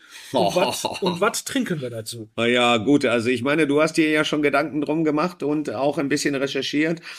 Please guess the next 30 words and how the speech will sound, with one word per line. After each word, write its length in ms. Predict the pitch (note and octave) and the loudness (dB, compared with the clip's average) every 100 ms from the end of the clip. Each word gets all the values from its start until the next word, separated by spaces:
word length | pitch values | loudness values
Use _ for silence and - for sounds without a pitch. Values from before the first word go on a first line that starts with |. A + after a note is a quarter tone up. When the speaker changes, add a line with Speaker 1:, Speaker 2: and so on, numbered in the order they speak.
| - - - | -18 -20 -10
Speaker 2:
was 200 | - C3+ - | -4 -2 0
die 120 | C3+ | -2
<laughs> 80 | - | 0
Leute 380 | D#3 C#3+ C#3 C#3+ | -2 -2 -4 -6
zu 260 | - B2+ A2+ | -2 -2 0
Weihnachten, 840 | C3 C#3+ C#3 C#3 - C#3 C3+ C3 - - - - | 0 2 0 -4 -8 -4 -4 -6 -14 -16 -18 -12
äh, 120 | A#2+ A#2 | -6 -4
laut 360 | A2 B2 C3+ | -2 -4 0
der 380 | C3+ B2+ B2+ A#2+ | 0 2 2 0
Umfrage 460 | C#3 D3 D3+ C#3 C3 | -2 0 2 4 4
letztes 480 | B2 E3 F3+ D#3+ - | 2 2 0 -2 0
Jahr, 160 | B2 | 0
ne? 380 | A#2 D3+ B3 - | -2 -4 -6 -8
Speaker 1:
Ja. 80 | - - | -2 -2
Speaker 2:
Letztes 260 | - F3 E3+ | 0 -4 -2
Jahr 180 | F#3 F3 | -2 0
Umfrage, 480 | F3+ F3+ F3 F3+ G3 - - _ | -2 0 0 -2 -6 -14 -20 _
äh, 160 | C3+ C#3+ | -2 0
was 180 | C3 D3 | 0 2
sie 120 | D#3 | 2
dazu 320 | C#3 C3+ C#3 | 0 0 -2
essen 520 | G#2+ C#3 - G#3 A3+ _ | 0 0 0 -2 -4 _
oder 320 | C#3+ D#3+ C3+ | 2 2 2
was 200 | C#3 D#3 | 0 2
sie 120 | D#3+ A#2+ | 0 2
essen 320 | A#2 - C#3 | -2 -2 -2
an 220 | C3 C3 | -2 0
Weihnachten. 480 | B2+ C3+ C#3+ - E3+ - - - _ | 0 0 -4 -8 -12 -14 -16 -20 _
Ähm, 1300 | A#2+ B2+ C3+ C#3 C3+ C3+ C3+ C3+ C#3 C3+ C3+ C3+ C3+ A2+ | -2 2 4 4 4 4 2 0 0 0 -2 -4 -6 -6
erschreckenderweise, 1400 | C3 C3 D3 E3 F3+ E3+ E3+ A#2 - F3 D3+ D3 F3+ F#3+ | -6 -2 -2 0 2 2 -2 -2 0 0 2 2 2 0